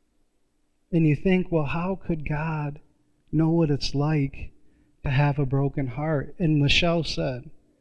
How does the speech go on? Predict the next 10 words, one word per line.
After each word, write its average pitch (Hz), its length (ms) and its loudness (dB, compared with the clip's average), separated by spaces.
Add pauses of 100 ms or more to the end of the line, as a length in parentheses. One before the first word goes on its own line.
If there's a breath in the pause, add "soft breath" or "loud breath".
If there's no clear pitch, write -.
(800)
that 156 320 2
the 143 120 4
expression 151 920 0
of 151 140 0
how 151 260 2
much 151 720 0 (360)
his 156 220 4
heart 156 300 0
was 143 220 2
broken 139 720 -2